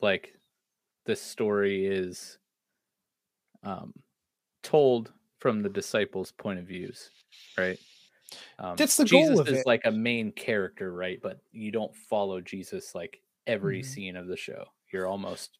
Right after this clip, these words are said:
Speaker 1: following a disciple in every scene of the show, just about.
Speaker 2: Mm-hmm.
Speaker 1: Um, so, like, episodes like this, and in particular, the scene around the campfire, which is the entire episode. <laughs> Who am I kidding? 'Cause even when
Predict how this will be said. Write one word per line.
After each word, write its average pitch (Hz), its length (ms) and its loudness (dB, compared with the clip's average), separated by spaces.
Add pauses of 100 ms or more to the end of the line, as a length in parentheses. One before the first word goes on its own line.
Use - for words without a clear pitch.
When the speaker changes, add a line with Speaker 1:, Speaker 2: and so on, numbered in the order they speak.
Speaker 1:
following 92 500 0
a 95 100 -10
disciple 92 720 -2
in 101 140 -10
every 92 240 -6
scene 92 220 -10
of 110 120 -12
the 127 80 -6
show, - 320 -12
just - 260 -4
about. - 140 -6
Speaker 2:
Mm-hmm. 147 220 -4 (320)
Speaker 1:
Um, 90 360 -2 (840)
so, 139 220 10
like, 113 320 8 (1400)
episodes 139 580 4
like 101 240 6
this, - 440 -4 (160)
and 95 560 -8 (520)
in 113 120 -8
particular, 101 560 -6
the 90 100 -8
scene 101 280 -8
around 87 180 -6
the 87 80 -12
campfire, 92 680 -8 (440)
which - 340 -4 (400)
is 101 280 -2
the 98 160 -6
entire 90 300 -2
episode. - 440 -6
<laughs> - 580 -6
Who 120 80 6
am 104 80 2
I 98 60 4
kidding? 101 420 -4
'Cause 107 260 -2
even 117 320 2
when 104 320 2